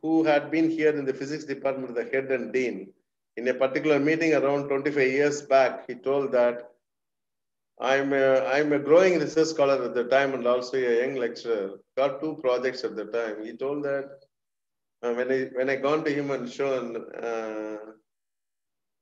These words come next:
a, a paper of my own, uh, he told that, uh, Raman, uh, Sir C V Raman got Nobel Prize,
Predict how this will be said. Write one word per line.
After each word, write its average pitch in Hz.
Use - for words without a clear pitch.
a, 127
a 127
paper 135
of 135
my 120
own, 113
uh, 113
he 127
told 147
that, 147
uh, 110
Raman, 135
uh, 120
Sir 120
C 143
V 147
Raman 131
got 123
Nobel 123
Prize, 113